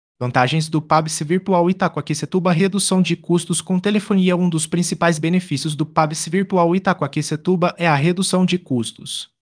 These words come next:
Com este sistema, você pode evitar gastos altos com telefonia tradicional. As chamadas são feitas pela internet,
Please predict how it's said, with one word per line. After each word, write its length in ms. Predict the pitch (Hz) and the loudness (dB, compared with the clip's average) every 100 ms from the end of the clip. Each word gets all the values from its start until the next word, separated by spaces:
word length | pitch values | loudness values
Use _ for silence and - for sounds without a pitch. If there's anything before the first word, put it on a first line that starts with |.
| _ | _
Com 140 | 151 | 2
este 220 | 151 - 190 | 4 4 2
sistema, 680 | 196 - 180 170 180 190 | 2 2 2 4 4 0
você 220 | - 156 170 | -2 0 4
pode 240 | 202 190 | 4 4
evitar 300 | 180 190 160 | 2 2 2
gastos 420 | 151 156 156 151 | 4 2 2 4
altos 300 | 156 170 190 | 4 4 -2
com 160 | - 185 | 0 2
telefonia 500 | 214 214 220 196 196 | 4 2 4 4 4
tradicional. 840 | 190 175 165 - 151 143 107 - _ _ - | 4 2 2 0 2 2 0 -4 _ _ -2
As 140 | 147 | 0
chamadas 420 | - 208 165 165 160 | 2 4 4 2 0
são 160 | 185 | -2
feitas 400 | 180 170 160 180 | 0 0 0 -2
pela 240 | - 165 170 | 0 2 2
internet, 540 | 170 165 139 165 - | 2 0 0 0 -4